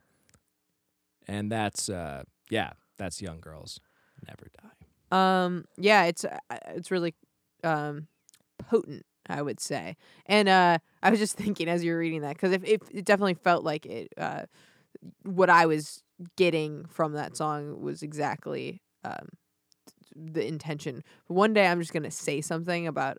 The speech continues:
Speaker 2: a lyric that stands out to me, and we're gonna, you're gonna read the, the copy, or we're gonna get a write-in from the artist that's just, like, absolutely incorrect impre-,
Speaker 1: Oh,
Speaker 2: interpretation.
Speaker 1: not one day.
Speaker 2: I
Speaker 1: This
Speaker 2: look
Speaker 1: has
Speaker 2: forward
Speaker 1: happened.
Speaker 2: to it. We've,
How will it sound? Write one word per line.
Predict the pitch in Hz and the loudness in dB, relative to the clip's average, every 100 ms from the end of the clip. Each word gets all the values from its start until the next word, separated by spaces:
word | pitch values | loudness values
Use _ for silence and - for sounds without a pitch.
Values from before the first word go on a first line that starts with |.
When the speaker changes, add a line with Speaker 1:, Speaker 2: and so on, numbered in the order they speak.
| - | -6
Speaker 2:
a | 151 | -4
lyric | 156 143 - | -2 -2 -4
that | 160 | -8
stands | - 151 143 147 | -6 -6 -4 -4
out | 143 - | -4 -6
to | 165 | -6
me, | 160 160 _ _ | -6 -8 _ _
and | - | -2
we're | 170 | 2
gonna, | 165 156 131 | 2 0 -2
you're | 175 165 | 0 2
gonna | 170 151 | 2 0
read | 151 143 151 156 151 | 0 -2 -4 -6 -4
the, | 147 147 170 | -4 -4 -4
the | 165 | -4
copy, | - 165 165 165 | 2 4 4 2
or | 156 | 2
we're | 151 | 2
gonna | 156 156 | -2 -4
get | 151 | -4
a | |
write-in | 143 127 139 156 | -4 -4 -6 -8
from | 147 | -8
the | - | -4
artist | 143 139 156 | -2 -4 -8
that's | - - | -12 -14
just, | - - | -14 -12
like, | 113 - _ _ _ | -16 -18 _ _ _
absolutely | 180 185 - 190 196 185 - 165 151 - | 4 4 4 -2 2 2 0 -2 -4 -4
incorrect | 190 190 185 185 170 160 - - | -2 0 -2 0 0 0 -4 -8
impre-, | 165 165 | -4 -4
Speaker 1:
Oh, | - - | -4 -4
Speaker 2:
interpretation. | 180 180 175 285 175 180 170 185 180 | -4 0 6 8 8 2 -2 0 4
Speaker 1:
not | 277 220 | 4 4
one | 156 180 160 120 | 6 8 8 4
day. | 104 170 131 160 - - | 2 2 2 0 -4 4
Speaker 2:
I | 196 | 6
Speaker 1:
This | 311 | 8
Speaker 2:
look | 247 | 10
Speaker 1:
has | 277 | 10
Speaker 2:
forward | 240 370 226 | 10 8 8
Speaker 1:
happened. | 262 349 - - - | 8 6 2 -4 -4
Speaker 2:
to | - - 131 | -6 -6 -10
it. | - | 6
We've, | 339 | 8